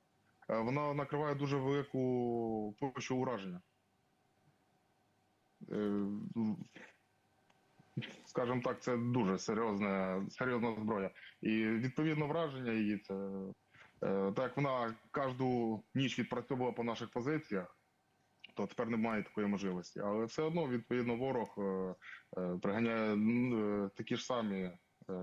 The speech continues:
е, таку ж саму зброю, і, відповідно, кожного вечора так же само пробує використовувати. І, відповідно, наші дрони-розвідники пробують її вичисляти і так же само дальше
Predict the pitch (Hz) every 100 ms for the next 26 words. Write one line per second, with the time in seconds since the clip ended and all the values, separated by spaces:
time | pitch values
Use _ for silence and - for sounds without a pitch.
0 | 90 90 90 90 90 - _ _ _ _
1 | _ _ _ - - - - - _ _
2 | - 101 127 131 - 123 120 110 120 131
3 | 117 92 90 90 90 87 87 101 101 95
4 | 90 95 95 101 98 90 90 90 85 95
5 | 90 - 90 90 87 92 - 95 92 -
6 | - - - - 117 110 110 123 131 120
7 | 117 110 - 120 123 117 110 120 117 104
8 | 101 101 98 104 98 101 101 98 95 95
9 | 104 117 151 165 - 104 104 131 131 127
10 | 143 135 113 104 107 117 -